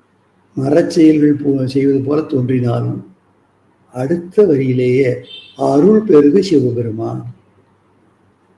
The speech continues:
அருளுக்கு ஊற்றுக்கண்ணாக இருப்பவனே சிவபெருமான் தான்.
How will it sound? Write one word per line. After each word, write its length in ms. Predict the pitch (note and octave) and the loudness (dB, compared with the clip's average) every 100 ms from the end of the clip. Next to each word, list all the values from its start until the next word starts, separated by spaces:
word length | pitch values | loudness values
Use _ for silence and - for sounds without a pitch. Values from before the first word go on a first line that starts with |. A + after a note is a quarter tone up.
| _ _ _ _ _ | _ _ _ _ _
அருளுக்கு 500 | B2+ E3+ F#3 F#3 F#3 D#3 | -2 2 2 2 0 0
ஊற்றுக்கண்ணாக 680 | F#3 F3+ F#3 F#3 F3+ F3+ F3+ | 0 0 2 2 4 4 4
இருப்பவனே 580 | F3+ - F3 E3 E3 F3 | 4 2 2 2 2 0
சிவபெருமான் 520 | E3+ C#3 C#3 C3 B2+ | -2 -2 -2 -4 -6
தான். 200 | B2 A2+ | -8 -12